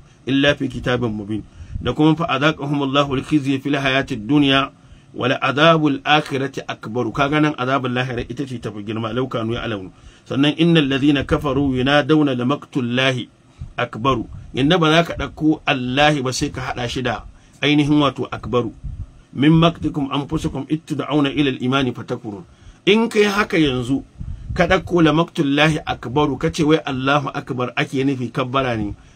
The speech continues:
to wannan yana nuna zunzurutun baƙin jahilcin mutum. Sannan Allah ya ce, "لخلق السماوات والأرض أكبر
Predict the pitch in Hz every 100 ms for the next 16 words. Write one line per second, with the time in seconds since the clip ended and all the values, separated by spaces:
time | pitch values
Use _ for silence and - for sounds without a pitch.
0 | - 117 156 151 151 147 139 139 123 120
1 | 160 147 135 139 143 135 107 101 135 156
2 | 147 139 147 147 151 147 120 104 - 95
3 | - - - - - - 147 151 165 180
4 | 175 160 160 160 143 127 175 165 165 -
5 | 135 143 147 151 131 127 - 147 123 -
6 | 139 - 127 147